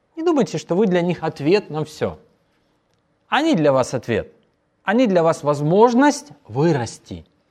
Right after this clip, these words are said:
А нам всегда кажется, что мы. Поэтому, если даже вы ошибаетесь, не переставайте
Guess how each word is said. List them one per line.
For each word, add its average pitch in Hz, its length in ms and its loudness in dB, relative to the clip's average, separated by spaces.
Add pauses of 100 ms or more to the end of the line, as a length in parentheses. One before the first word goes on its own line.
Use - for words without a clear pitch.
(1160)
А - 80 -2
нам 302 120 0
всегда - 200 -2
кажется, 175 400 -4
что - 200 -8
мы. 95 160 -6 (140)
Поэтому, 240 420 2
если 233 380 2
даже 190 480 4
вы 196 200 4
ошибаетесь, 185 920 0 (880)
не 190 360 2
переставайте 208 1400 0